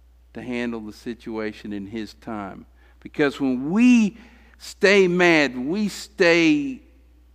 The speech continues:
bitter, when we have grudges, when we build up hatred,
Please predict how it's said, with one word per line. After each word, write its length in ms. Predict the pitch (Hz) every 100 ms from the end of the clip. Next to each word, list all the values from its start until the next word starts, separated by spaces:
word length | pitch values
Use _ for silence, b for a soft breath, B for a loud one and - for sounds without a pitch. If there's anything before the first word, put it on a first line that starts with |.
| 151
bitter, 500 | 160 185 175 139 113
when 300 | 107 127 120
we 440 | 139 202 196 175 - b b
have 340 | 175 165 147
grudges, 640 | 139 165 165 147 123 113
when 140 | 127 127
we 160 | 190
build 360 | 175 185 180 175
up 220 | 160 135
hatred, 600 | - 190 180 - 135 110